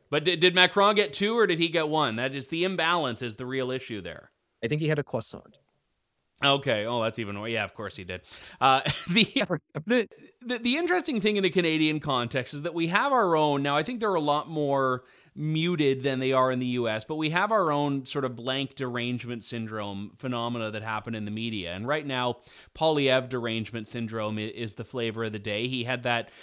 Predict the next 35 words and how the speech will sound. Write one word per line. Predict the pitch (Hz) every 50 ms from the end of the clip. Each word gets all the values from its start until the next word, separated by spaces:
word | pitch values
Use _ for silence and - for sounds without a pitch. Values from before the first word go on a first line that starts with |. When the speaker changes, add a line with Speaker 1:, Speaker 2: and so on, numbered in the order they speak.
| - - -
Speaker 1:
one, | - 131 143 143 143 139 139 135 139
uh, | 135 123 123 123 127 -
infamous | 151 147 139 - 151 139 135 117 -
press | - - 139 127 -
conference | - - 135 127 127 117 127 131 127 123 123 - -
when, | 127 120 117 117 113 117 120
uh, | 117 120
David | 117 127 127 127 127 123 120
Akin | 117 117 113 - 131 123
just | 113 117 110 -
decided | 120 - - 131 120 117 117 120 117 104
to, | 123 120
like, | 117 113 113 110
use | 117 123 127 120 110 123
up | 117 - -
two | - 143 135 131
of | 127 117
the | 113
five | - 127 117 117 117 110
questions | - 127 120 113 - - 120 117 -
he | 123
was | 117 110 107
gonna | 110 110 107
take, | 101 113 110 107 104 117
asking | 113 113 113 - - 107 113 110
why | 110 110 110 113
he | 113 110 104 - - - - - - -
wasn't | 135 139 117 131 123 117
taking | 131 127 117 113 117 113
more | 113 113 117 113
than | 110 110
five | - - 117 107 110 107 - -
questions. | 165 185 208 196 - - 147 120 117 - - - - - - - - _
And | - 151 156 160 165 165 - -
I, | 175 175